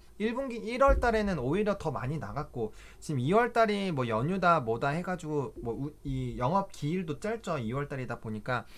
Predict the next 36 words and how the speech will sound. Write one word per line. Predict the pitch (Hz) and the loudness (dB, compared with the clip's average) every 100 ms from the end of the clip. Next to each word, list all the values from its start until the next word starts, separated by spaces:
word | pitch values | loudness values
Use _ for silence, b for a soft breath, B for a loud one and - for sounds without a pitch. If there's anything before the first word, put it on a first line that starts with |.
| B B | B B
그런 | - 208 233 | 4 6 6
것들을 | 220 196 185 | 2 0 0
다 | 139 | 0
통합해서 | - 233 254 233 208 175 175 170 107 92 B B - | -2 -4 -4 -4 -2 -2 0 0 -2 -6 B B -6
이게 | 139 165 160 | -4 -2 -4
조금 | 175 185 185 143 104 B B - | -6 -2 -2 -2 -6 B B -4
그런 | 139 151 | 0 2
불안감이 | 143 151 226 226 208 127 | 2 0 2 2 2 0
있는 | 123 165 | -2 -4
건데, | 156 135 170 | -4 -4 -4
아직 | 123 123 180 | -2 -2 -2
삼월 | 190 240 277 269 | -6 -8 -6 -4
달도 | 208 190 185 | -4 -4 -4
남아있고, | 104 127 131 110 143 131 104 B B | -4 -4 -4 -6 -4 -4 -4 B B
그리고 | 160 175 - | -6 -4 -4
그 | 151 | -2
사이에 | 214 240 233 208 | 0 0 0 0
지금 | - 147 151 151 135 - B | -2 -6 -4 -4 -6 -10 B
승인이 | - 262 277 262 214 | -12 -8 -4 -2 -2
조금은 | 233 240 262 240 233 202 147 123 | -4 -2 0 0 0 0 0 -4
더디게 | - 143 175 247 226 | 2 4 4 2 2
나오는 | 139 127 190 208 | 4 2 2 -2
것 | 180 | -2
같기는 | 120 107 147 147 | -4 -4 -6 -4
합니다. | 208 190 135 | -4 -4 -4
근데 | 127 | -4
보완 | - 180 214 | 0 2 2
요청이 | 151 - 190 185 | 0 -2 -4 -2
나온 | 104 110 175 | 0 0 0
지가 | 185 175 | -2 -2
이제 | 135 110 | -2 -4
사 | 117 - 117 | -6 -2 -2
주 | 170 - | -4 -8
차에 | - 180 175 175 175 202 196 | 0 2 4 4 2 0 -2
들어가기 | 131 160 135 123 | -4 -2 -4 -6
때문에 | 147 202 165 139 156 143 101 | -8 -6 -6 -6 -6 -6 -6